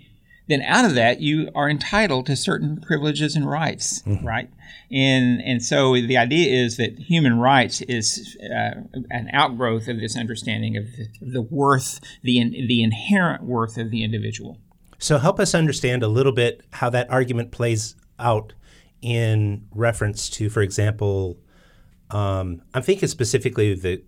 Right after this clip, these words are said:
Speaker 2: the Constitu-, uh, the Amer-, United States Constitution. Um,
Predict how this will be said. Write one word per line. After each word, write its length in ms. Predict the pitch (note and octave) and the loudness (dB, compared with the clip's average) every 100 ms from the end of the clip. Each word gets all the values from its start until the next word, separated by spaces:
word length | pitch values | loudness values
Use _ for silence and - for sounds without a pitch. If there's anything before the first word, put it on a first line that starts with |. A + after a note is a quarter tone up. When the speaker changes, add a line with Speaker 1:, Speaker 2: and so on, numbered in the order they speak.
| - | -8
Speaker 2:
the 100 | G#2 | -6
Constitu-, 720 | G#2+ G#2 A2 - - - A2 | 0 0 0 -10 -6 -6 -4
uh, 60 | G2+ | -2
the 140 | G2 | 0
Amer-, 280 | F#2+ G#2+ G#2+ G#2+ | 2 0 -2 -8
United 360 | G#2 G2 G2+ E2 | 0 2 2 2
States 260 | A2+ A#2+ | 2 2
Constitution. 880 | - D#2 - - - C2+ - C2+ C#2 _ _ _ _ _ _ _ - | 0 -4 -6 -14 -8 -8 -6 -8 -10 _ _ _ _ _ _ _ -10
Um, 600 | G2+ G2+ G2 F#2+ F2+ E2+ | -2 0 0 0 -2 -6